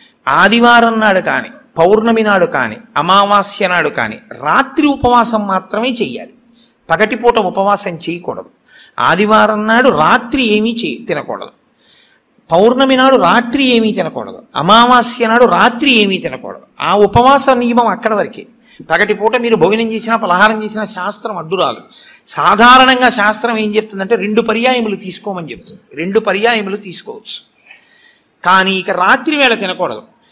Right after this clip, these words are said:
అష్టమి తిథి, చతుర్దశి తిథి, ఈ రెండు తిథుల్లో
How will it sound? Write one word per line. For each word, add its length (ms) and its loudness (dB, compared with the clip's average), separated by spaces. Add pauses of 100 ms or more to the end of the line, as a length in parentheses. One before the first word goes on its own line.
(600)
అష్టమి 440 -2
తిథి, 640 0 (300)
చతుర్దశి 640 -2
తిథి, 320 -6 (120)
ఈ 160 -2
రెండు 320 0
తిథుల్లో 880 0